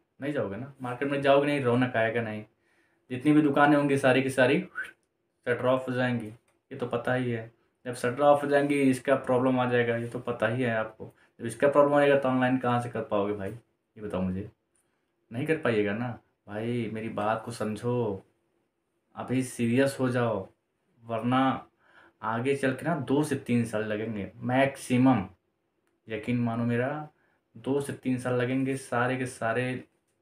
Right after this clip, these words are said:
मार्केट में दुकानें बंद, बोरिया बिस्तर बंद करके घर पे भेजेंगे सब। केवल और केवल इस पूरे देश को ना दो से तीन लोग चलाएंगे,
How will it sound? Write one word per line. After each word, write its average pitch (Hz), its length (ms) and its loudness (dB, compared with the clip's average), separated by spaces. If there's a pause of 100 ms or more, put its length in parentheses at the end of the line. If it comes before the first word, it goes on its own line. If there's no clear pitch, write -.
मार्केट 117 520 -4
में 139 200 2 (380)
दुकानें 117 420 2
बंद, 175 340 2 (1000)
बोरिया 110 400 0
बिस्तर 117 280 -2
बंद 117 340 -2
करके 120 300 -4
घर 110 180 -8
पे 107 140 -4
भेजेंगे 101 460 -4
सब। 95 240 -12 (640)
केवल 143 320 4
और 135 200 2
केवल 135 460 4 (220)
इस 131 120 -8
पूरे 135 500 0
देश 147 500 2
को 117 140 -2
ना 139 180 0
दो 123 380 2
से - 120 -6
तीन 127 240 -2
लोग 120 140 -2
चलाएंगे, 107 540 -4